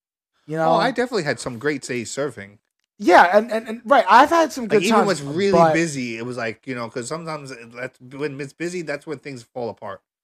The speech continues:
Speaker 2: Like,
Speaker 1: Ooh.
Speaker 2: orders get messed
Speaker 1: All right,
Speaker 2: up, and then
Speaker 1: so
Speaker 2: things slow down. Now I get tipped less because,
Speaker 1: I,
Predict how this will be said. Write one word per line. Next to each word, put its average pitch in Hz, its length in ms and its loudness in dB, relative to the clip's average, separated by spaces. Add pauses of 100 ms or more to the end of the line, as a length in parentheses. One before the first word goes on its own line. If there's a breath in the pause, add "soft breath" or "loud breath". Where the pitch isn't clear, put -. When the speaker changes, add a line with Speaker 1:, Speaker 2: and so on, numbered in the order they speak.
(680)
Speaker 2:
Like, 123 160 -4
Speaker 1:
Ooh. 104 180 -10 (220)
Speaker 2:
orders 123 360 -2
get 113 220 -6
messed 117 160 -4
Speaker 1:
All 202 80 8
right, 180 200 6
Speaker 2:
up, 110 140 -2
and 180 160 8
then 165 120 6
Speaker 1:
so 170 60 0 (100)
Speaker 2:
things 143 200 -4
slow 135 220 -2
down. 120 380 -4
Now 117 100 -4
I 120 80 -2
get 127 200 -4
tipped 139 220 -8
less 123 200 -6
because, 123 420 -8
Speaker 1:
I, 175 140 6